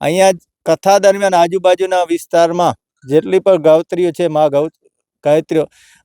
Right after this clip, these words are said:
ગા-, ગાયો, એના માટે ચારાની વ્યવસ્થા, પક્ષી માટે ચૂણ, કૂતરાના રોટલા માટેની પણ વ્યવસ્થા એ લોકોએ કરી છે. આ કથાનું એક બહુ મોટું ઉદ્દેશ્ય એ છે, કથા દરમિયાન જેટલા પણ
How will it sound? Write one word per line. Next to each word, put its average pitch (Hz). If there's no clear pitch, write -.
ગા-, 151
ગાયો, 147
એના 160
માટે 165
ચારાની 156
વ્યવસ્થા, 170
પક્ષી 151
માટે 156
ચૂણ, 165
કૂતરાના 156
રોટલા 160
માટેની 180
પણ 185
વ્યવસ્થા 165
એ 170
લોકોએ 175
કરી 165
છે. 123
આ 208
કથાનું 214
એક 240
બહુ 208
મોટું 208
ઉદ્દેશ્ય 208
એ 196
છે, 147
કથા 180
દરમિયાન 202
જેટલા 180
પણ 220